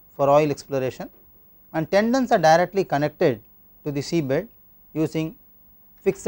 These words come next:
type anchors, and the top side has lot of interesting facilities that you generally have in case of com-, offshore structures. There are production facilities,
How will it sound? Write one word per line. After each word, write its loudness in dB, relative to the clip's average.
type -2
anchors, -2
and -2
the -2
top 0
side 0
has 2
lot 2
of 2
interesting -4
facilities 0
that -4
you -8
generally -2
have -2
in -6
case 0
of 2
com-, -4
offshore 4
structures. 2
There 0
are 4
production -2
facilities, -4